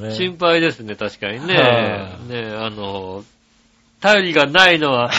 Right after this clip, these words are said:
Speaker 2: いい頼りと申しますが。
Speaker 1: <laughs> そうですね。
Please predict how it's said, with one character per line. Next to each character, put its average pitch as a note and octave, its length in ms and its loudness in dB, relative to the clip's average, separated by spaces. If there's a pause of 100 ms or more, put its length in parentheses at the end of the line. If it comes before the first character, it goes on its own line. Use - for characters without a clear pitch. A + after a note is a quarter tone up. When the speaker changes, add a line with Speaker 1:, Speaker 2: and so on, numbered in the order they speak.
(220)
Speaker 2:
い A3 140 4
い G3 40 2
頼 G3+ 260 8
り D#3 120 0
と C#3+ 240 2
申 G3+ 220 4
し G3+ 100 -4
ま G3 140 4
す F#3 100 -8
が。 B2+ 280 4
Speaker 1:
<laughs> F2+ 40 -12
そ - 240 2
う - 100 4
で D3 100 0
す - 140 -2
ね。 C#3 300 4